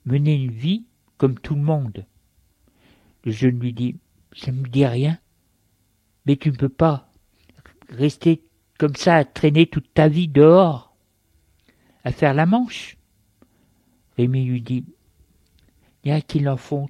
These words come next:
toute leur vie. » Gilles lui dit : « C'est pas bien. » Et pourquoi ? Puis, si le travail est si bien, pourquoi est-il si rare ?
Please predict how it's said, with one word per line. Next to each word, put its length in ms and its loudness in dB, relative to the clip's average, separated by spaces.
toute 220 -10
leur 160 2
vie. » 240 -6
Gilles 300 0
lui 160 -2
dit : « 220 -8
C'est 200 -4
pas 160 2
bien. » 320 -2
Et 80 -4
pourquoi ? 580 -6
Puis, 200 -16
si 160 -6
le 60 -6
travail 720 -2
est 80 2
si 260 -6
bien, 340 -6
pourquoi 380 2
est-il 340 -2
si 300 -4
rare ? 500 -8